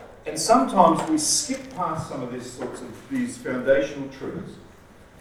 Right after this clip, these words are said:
and we jump in and we think, "Why isn't this really working for me? Where, where is my engagement with the things of the Spirit?" Now today, you know, there were singing and there were some prophetic words, and so it was fantastic.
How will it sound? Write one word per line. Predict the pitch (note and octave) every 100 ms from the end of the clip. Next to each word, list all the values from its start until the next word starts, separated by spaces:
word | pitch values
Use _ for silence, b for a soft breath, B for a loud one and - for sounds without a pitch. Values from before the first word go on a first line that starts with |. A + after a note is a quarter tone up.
| -
and | -
we | -
jump | - A3+ G#3
in | F#3 D#3+
and |
we | D3+
think, | - E3 -
"Why | G3+ G#3+ A#3
isn't | G#3 F#3 D#3+
this | D#3 - -
really | F#3 F#3+ F3 -
working | B2+ D#3 D#3 D#3 C#3+ -
for | C3+
me? | B2+ C3+ C3 G2+ F#2 - - - - -
Where, | - A#3 G3+ F#3 -
where | E3 G3
is | F#3 -
my | C#3 D#3 E3 D#3+
engagement | D#3 C3 C#3+ C#3+ - A#2+
with | A#2
the | A2 -
things | C3+ A#2+
of | A2
the | A2
Spirit?" | - B2+ G#2+ -
Now | C#3 C#3+
today, | E3 E3 E3+ - - - B -
you | C#3+
know, | C#3+
there | C3+
were | A#2 A2 -
singing | - D3+ D3+ D3+ C#3+ A#2+
and | G2+ - - G2 -
there | A2
were | G#2+
some | - -
prophetic | - - D3 D3 C#3+
words, | C#3+ D3 C#3+ C#3+
and | -
so | - G#2+
it | A2+
was | A#2
fantastic. | A2+ A2 G#2+ A2 C3 A#2 -